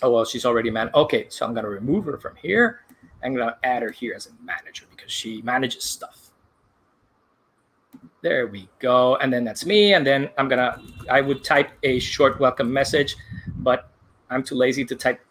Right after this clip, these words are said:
properly right now. And then these people are going to be subscribed in one of several things. They could be either, they get every single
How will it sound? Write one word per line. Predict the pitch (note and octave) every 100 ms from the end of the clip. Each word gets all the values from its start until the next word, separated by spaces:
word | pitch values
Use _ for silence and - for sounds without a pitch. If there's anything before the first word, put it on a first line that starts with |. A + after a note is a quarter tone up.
| -
properly | C3+ C#3+ C#3
right | C#3 C3+
now. | C3 - - _ _ -
And | C#3
then | C3+ A#2 -
these | C#3 D#3+
people | - E3+ E3+
are | C#3
going | C#3 C#3
to |
be | C#3
subscribed | - - - C3+ C3+
in | C3 C3
one | C3+ C#3
of | C#3 C3+
several | - - C#3 C3
things. | - F#3 B3+ A#3
They | D#3
could | - B2
be | B2+ -
either, | B2+ A#2+ - _ _ _ - _ -
they | C#3
get | C3+ C#3 -
every | D3+ C#3+ D3+
single | D3 D#3 D#3 C#3